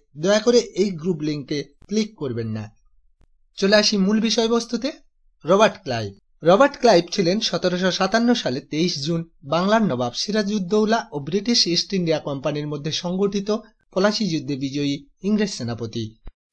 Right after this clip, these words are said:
এবং উপমহাদেশে ব্রিটিশ শাসনের অন্যতম স্থপতি। আয়ারল্যান্ডের একটি মাঝারি জমিদার পরিবারের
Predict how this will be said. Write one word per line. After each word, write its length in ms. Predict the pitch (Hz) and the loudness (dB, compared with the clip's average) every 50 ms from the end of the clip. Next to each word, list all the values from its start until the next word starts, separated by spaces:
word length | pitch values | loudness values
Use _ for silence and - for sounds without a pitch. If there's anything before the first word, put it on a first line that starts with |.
| - | -4
এবং 160 | 175 196 233 247 220 | 0 2 2 4 4
উপমহাদেশে 680 | 226 233 240 262 262 262 262 262 254 233 254 240 - 247 | 2 2 2 2 2 4 6 6 6 6 4 4 2 0
ব্রিটিশ 360 | 190 170 208 208 - 240 226 - | -2 -2 -4 -2 0 0 0 0
শাসনের 400 | - 202 185 - 180 165 170 165 - | 0 -2 -2 -2 -2 -2 -2 -2 -2
অন্যতম 440 | 170 190 202 208 220 214 220 196 202 202 | -2 -2 0 0 0 0 -2 -2 -2 -4
স্থপতি। 540 | - - - 127 117 117 120 107 - 110 107 - _ _ _ _ _ _ _ _ _ _ | -6 -8 -8 -8 -8 -6 -10 -10 -10 -12 -12 -14 _ _ _ _ _ _ _ _ _ _
আয়ারল্যান্ডের 580 | 165 175 196 226 240 262 269 269 269 277 294 269 | 2 6 6 8 8 8 8 8 8 8 8 6
একটি 220 | 262 247 254 - 240 | 6 4 4 2 2
মাঝারি 400 | 208 175 170 175 196 214 220 240 | 4 4 4 4 2 2 2 2
জমিদার 380 | 180 180 185 190 190 208 214 202 | 2 2 2 2 4 4 2 2
পরিবারের 500 | 208 190 165 170 170 180 170 175 175 | 2 0 0 2 2 2 2 2 0